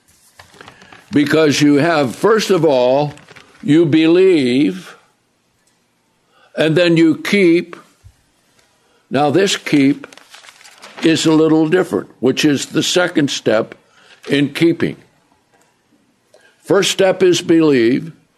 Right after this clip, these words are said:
Second step is to practice, as we will see, and that comes from the Greek word poieo. Then the third step is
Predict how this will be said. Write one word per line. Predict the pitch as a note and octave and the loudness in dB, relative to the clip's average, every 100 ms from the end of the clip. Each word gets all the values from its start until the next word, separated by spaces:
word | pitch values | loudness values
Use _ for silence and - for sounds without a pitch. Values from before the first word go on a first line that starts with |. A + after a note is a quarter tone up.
| _ _ - | _ _ -14
Second | - D#3+ F3+ F#3+ F3+ | -4 -2 0 -2 -2
step | - E3+ E3 E3+ | -2 0 -2 -4
is | - C#3+ C3+ - | -4 -2 -2 0
to | C3+ | -2
practice, | C3+ - D3 A#2+ - A2 D#3 - - - - _ _ _ - | 0 0 -2 -2 -4 -4 -4 -8 -20 -20 -20 _ _ _ -2
as | A#2+ G2+ | 0 0
we | A2+ B2 | 2 2
will | C3 C#3+ | 0 -2
see, | - A#2 F#2+ G#2 A2+ _ _ _ _ _ - | -2 -2 0 -2 -8 _ _ _ _ _ -6
and | C3+ C#3 | -2 0
that | D3 D#3 | 0 -2
comes | - D3+ C#3+ | -2 -2 -2
from | - C#3+ C3+ | -4 -2 0
the | A#2+ | 0
Greek | G#2 D#3+ - | 0 0 0
word | A#2 B2 B2 B2+ - - _ - | 0 2 2 0 -6 -18 _ -6
poieo. | C#3+ C#3+ D3+ - C#3 F3+ D#3+ G2 - - _ _ _ _ _ _ _ _ _ _ _ _ - - - - | 0 0 0 -4 -2 2 2 0 -6 -20 _ _ _ _ _ _ _ _ _ _ _ _ -20 -20 -20 -12
Then | - D#3 D#3+ | -2 0 2
the | D3+ | 0
third | - F#3 A#3 G3 | 0 2 2 0
step | - F3+ D3 C#3+ | -2 0 0 0
is | A#3+ D#3+ C3 A2 A2 D3+ C#3+ - | -2 0 2 2 2 0 -4 -12